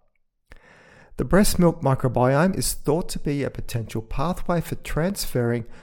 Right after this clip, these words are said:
the probiotic altered gut microbiome from mother to newborn.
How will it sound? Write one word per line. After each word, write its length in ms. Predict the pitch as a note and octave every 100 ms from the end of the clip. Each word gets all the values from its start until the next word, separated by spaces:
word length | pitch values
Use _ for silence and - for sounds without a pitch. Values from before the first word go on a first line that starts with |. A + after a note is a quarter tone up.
| - -
the 100 | A2+
probiotic 800 | - - C3+ E3+ F3 D#3 D#3+ - -
altered 480 | B2+ B2+ - A2 -
gut 240 | A#2+ -
microbiome 760 | A#2 - A2+ B2 D3+ F3 G3+ - -
from 320 | - A#2+ A2
mother 360 | C3 C3 C3 B2+ - -
to 100 | A2+
newborn. 560 | A2+ A#2+ A2+ G2 -